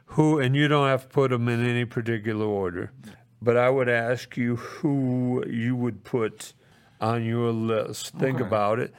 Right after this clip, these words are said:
Speaker 1: My students, um, would, would give many. They, obviously, they would give Jesus Christ, and, and Muhammad. They would,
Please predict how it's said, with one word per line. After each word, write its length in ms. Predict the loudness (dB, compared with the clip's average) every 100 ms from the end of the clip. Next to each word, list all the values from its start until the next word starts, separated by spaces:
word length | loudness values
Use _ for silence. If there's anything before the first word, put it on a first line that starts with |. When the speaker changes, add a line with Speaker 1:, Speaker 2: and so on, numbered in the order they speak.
| -20 -10
Speaker 1:
My 220 | 0 4 4
students, 800 | 2 2 2 2 -2 -4 -6
um, 640 | -6 -2 0 0 -2 -2 -2
would, 180 | -2 -2
would 300 | -4 -4 -2
give 280 | -2 -2
many. 520 | -2 -2 0 0 -2 -2
They, 360 | -2 -2 -4 -6
obviously, 800 | -2 0 0 -4 -4 -4 -2 -2
they 160 | -2
would 180 | -4 -4
give 180 | -6 -4
Jesus 400 | -2 -4 -6 -12
Christ, 760 | -6 -4 -2 -2 -4 -8 -12 -10
and, 240 | -10 -10 -16 -20 -20 -14
and 600 | -4 -2 -2 -4 -6 -8 -10 -16 -14 -4
Muhammad. 880 | -2 0 0 0 -2 -2 -2 -4
They 140 | -4 -4
would, 420 | -4 -6 -6 -12